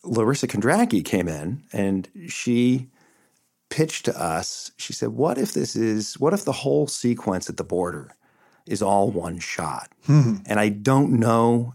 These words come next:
Speaker 1: if she brought up, uh, Touch of Evil, the Orson Welles film, but that was on, that was on our minds.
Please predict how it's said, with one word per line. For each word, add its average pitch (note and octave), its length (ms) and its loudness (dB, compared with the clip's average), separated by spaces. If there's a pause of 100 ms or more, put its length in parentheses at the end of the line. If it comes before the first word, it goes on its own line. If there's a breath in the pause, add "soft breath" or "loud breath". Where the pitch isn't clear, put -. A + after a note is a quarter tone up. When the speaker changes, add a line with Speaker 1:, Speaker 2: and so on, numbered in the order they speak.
(320)
Speaker 1:
if A2+ 200 2
she - 220 -2
brought F#2+ 340 2
up, F#2 300 -2 (100)
uh, E2 380 -4 (200)
Touch G#2 220 -2
of G2 140 0
Evil, F2 280 -2
the E2+ 120 -2
Orson F2+ 320 -4
Welles E2 280 -4
film, E2 260 -8
but F#2 120 -4
that G2+ 160 0
was G2 140 0
on, G#2+ 220 2
that A2+ 120 4
was A2 140 2
on G2+ 180 4
our F2+ 100 2
minds. E2 540 -8